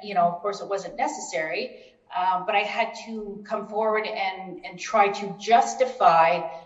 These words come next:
that the beliefs that I had were valid and, um, should qualify for this exemption,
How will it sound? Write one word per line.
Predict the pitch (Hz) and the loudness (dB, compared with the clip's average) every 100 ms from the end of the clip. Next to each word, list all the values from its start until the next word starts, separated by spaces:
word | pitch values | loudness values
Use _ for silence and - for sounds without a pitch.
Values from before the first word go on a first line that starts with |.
| - 190 | -18 -2
that | 196 180 180 | 4 4 4
the | 196 | -2
beliefs | 185 196 233 247 - | -4 -4 -4 -6 -4
that | 190 202 | -4 0
I | 226 | 0
had | 247 214 180 175 - - - 190 | 0 2 4 2 0 -8 -16 -6
were | 208 - | -4 -2
valid | 208 233 233 175 170 175 - - 185 | 0 4 6 4 2 -2 -6 -14 -10
and, | 190 185 180 180 - - | -6 -4 -6 -10 -12 -4
um, | 185 180 175 175 175 170 - | 4 6 6 4 0 -10 -12
should | - - 262 - - | -10 0 0 0 2
qualify | 226 240 247 226 185 165 175 180 - - - | 8 8 6 4 4 6 4 2 -6 -14 -8
for | 214 208 | -4 -2
this | 202 196 | -2 -4
exemption, | 180 190 196 - - | -8 -4 -6 -6 -12